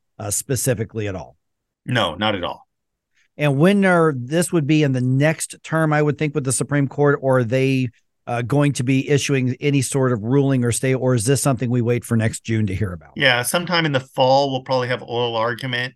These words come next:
Speaker 2: a-, and we should have a decision by June of next year.
Speaker 1: Okay. All right. Devin Watkins from the Competitive Enterprise Institute.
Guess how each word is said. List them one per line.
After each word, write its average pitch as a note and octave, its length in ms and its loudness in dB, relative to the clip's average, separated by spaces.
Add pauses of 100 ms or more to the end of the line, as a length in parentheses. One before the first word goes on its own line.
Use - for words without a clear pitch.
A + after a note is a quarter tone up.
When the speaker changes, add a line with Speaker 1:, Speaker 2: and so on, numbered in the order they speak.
Speaker 2:
a-, C3 40 -8
and A2 360 -4
we A2 120 -2
should B2 200 -2
have A#2 140 2
a A2 40 -2
decision G#2+ 460 -4
by F#2+ 160 0
June G#2 280 -4
of F#2 100 -10
next F2 260 -8
year. - 260 -10 (400)
Speaker 1:
Okay. B2+ 460 -2
All A#2+ 80 -2
right. G#2+ 180 -2
Devin C#3 220 2
Watkins C3 420 2
from A#2 120 -4
the A#2 80 -4
Competitive B2 520 -4
Enterprise C3+ 480 -2
Institute. D3 640 0